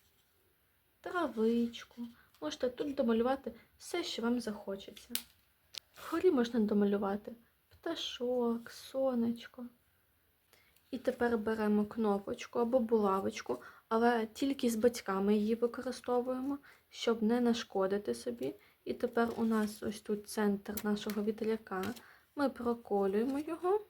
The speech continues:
І тепер приміряємо, де ми хочемо, щоб наш вітряк стояв. Десь ось тут. І також притискаємо нашою булавочкою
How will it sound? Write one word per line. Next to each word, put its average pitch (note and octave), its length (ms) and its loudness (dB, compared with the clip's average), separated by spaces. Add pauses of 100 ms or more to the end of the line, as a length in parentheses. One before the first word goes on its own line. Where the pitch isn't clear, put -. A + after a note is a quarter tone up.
(960)
І E4+ 120 0
тепер C4 420 0
приміряємо, A3 600 4
де A3 180 4
ми G#3+ 140 4
хочемо, G#3+ 480 -2
щоб G3+ 220 -6
наш G#3+ 340 -2 (480)
вітряк G#3+ 560 0
стояв. G3+ 540 -6 (2750)
Десь B3+ 540 -8
ось A#3 420 -6
тут. G3+ 360 -10 (640)
І B3+ 160 -6
також A3 720 -4 (1200)
притискаємо G#3+ 1000 -2
нашою G#3 400 0
булавочкою G#3+ 920 -4